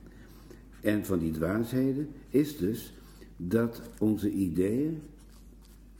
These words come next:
niet samen hoeven te vallen en vaak niet samenvallen met het bestaan zoals dat het geval is zonder onze ideeën.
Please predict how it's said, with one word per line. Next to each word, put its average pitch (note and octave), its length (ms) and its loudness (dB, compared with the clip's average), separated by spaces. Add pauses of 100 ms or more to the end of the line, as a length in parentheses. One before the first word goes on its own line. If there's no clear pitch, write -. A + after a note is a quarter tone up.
(960)
niet C#3+ 360 6
samen C#3+ 600 2
hoeven A#2 300 2
te G2 100 0
vallen G#2+ 400 -2 (160)
en F2 160 -4
vaak E2+ 300 0
niet B2+ 260 4
samenvallen A2 760 0 (460)
met A2 460 2 (760)
het F2+ 260 2
bestaan B2 680 2 (2500)
zoals G#2 500 2
dat G#2 300 0
het G2 160 0
geval G#2+ 400 0
is G2 260 -2
zonder D3 680 2
onze D#2+ 380 -4
ideeën. C#2+ 380 -6